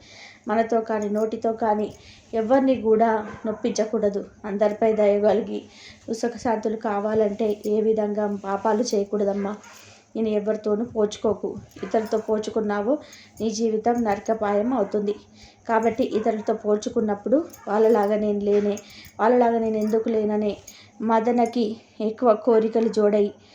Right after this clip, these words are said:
ఎక్కువ కాలాలు చిక్కుకునే అవకాశం ఉంటుంది. ఎందుకంటే వారే, వారంతట వారు బట్టి జరుగుతుంది కాబట్టి ఈ యొక్క విషయంలో మర్చిపోవద్దు. అప్పుడే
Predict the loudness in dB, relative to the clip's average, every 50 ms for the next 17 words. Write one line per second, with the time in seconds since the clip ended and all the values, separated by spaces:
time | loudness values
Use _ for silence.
0 | -20 -20 -20 -20 -20 -20 -8 0 2 2 2 2 0 0 2 4 4 4 2 0
1 | 2 4 4 6 6 6 4 4 2 0 -2 -4 -4 -6 -10 -8 -6 -4 -2 0
2 | 2 2 2 2 0 0 -2 0 0 0 0 2 2 2 2 2 2 0 0 0
3 | 0 -2 -4 -8 -10 -6 -4 -2 -2 0 0 0 0 0 0 0 0 2 2 2
4 | 2 4 2 0 0 -2 -10 _ _ -20 -20 -20 -20 -20 -12 -2 0 2 4 4
5 | 4 2 2 2 2 4 2 2 2 2 2 0 0 0 0 2 2 4 4 2
6 | 0 0 0 0 0 0 0 0 0 0 2 2 2 0 0 -4 -8 -14 _ -20
7 | -20 -20 -20 -20 -20 _ -10 -4 0 4 4 4 4 4 2 2 2 2 0 0
8 | 0 0 0 2 2 2 4 4 4 2 0 -2 -4 -4 -2 0 0 2 0 0
9 | 0 -2 -4 -4 -6 -14 -14 -8 -6 -6 -2 0 2 2 2 2